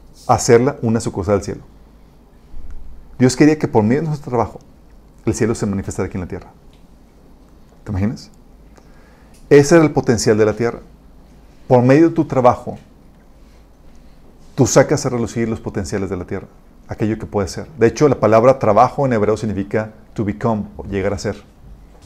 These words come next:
Sí. El Señor dijo, por eso, "Sean fructíferos y multiplíquense".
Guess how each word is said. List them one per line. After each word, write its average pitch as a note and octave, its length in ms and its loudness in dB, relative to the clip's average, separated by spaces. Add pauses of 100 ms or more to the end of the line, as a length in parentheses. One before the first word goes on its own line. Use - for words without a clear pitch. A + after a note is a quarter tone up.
(1300)
Sí. G2+ 340 -6 (1700)
El A#2+ 80 -2
Señor B2+ 240 6
dijo, C#3 380 6
por B2+ 120 4
eso, B2+ 340 4
"Sean C#3+ 320 2
fructíferos D3 640 0
y B2+ 60 -4
multiplíquense". A2 840 -4